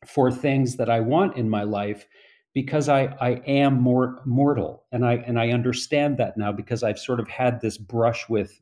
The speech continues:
with, uh, catastrophe." And so what we found after nine eleven was that consumers, in fact, did go out shopping. Um, and, and of course, George W. Bush was encouraging them to do so, but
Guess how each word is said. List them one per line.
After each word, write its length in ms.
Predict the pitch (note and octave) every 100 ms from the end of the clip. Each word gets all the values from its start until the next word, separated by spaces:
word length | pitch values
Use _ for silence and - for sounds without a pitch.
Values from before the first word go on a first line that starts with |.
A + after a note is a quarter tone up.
| _
with, 260 | A2 G#2+ -
uh, 160 | G#2+ G2
catastrophe." 840 | - A#2 A#2+ B2 A#2+ A2 - E2 - - - - -
And 160 | C#3
so 420 | C#3 E3 D#3 D#3 - _ _ _ _
what 200 | C3+ D#3
we 80 | D3+
found 340 | C#3+ E3+ F#3+ D#3+
after 360 | D3+ - C#3+
nine 220 | B2+ B2
eleven 380 | B2+ G3 C#4+ F#3
was 140 | C#3 C3
that 240 | B2 -
consumers, 500 | C3 - C3 B2+ A#2+
in 120 | A2+
fact, 480 | - A#2+ A2 - A2+
did 240 | C#3 C#3+
go 200 | C#3 G2+
out 240 | F#2 F#2+ -
shopping. 520 | - F2+ F#2+ - - _ _
Um, 440 | A2+ G#2+ G#2 G2+ -
and, 200 | A2 A#2
and 220 | A2 B2+ A#2+
of 120 | -
course, 240 | C3+ A#2+
George 300 | - B2 A#2+
W. 280 | B2+ A2 A#2
Bush 240 | A2+ C3+ B2
was 160 | G#2+
encouraging 680 | G#2 G2+ - F#3+ E3+ C3+ A2+
them 160 | A2+ -
to 100 | A2
do 220 | F#3+ A#3+
so, 280 | - G#2+ G2+
but 280 | A#2+ A#2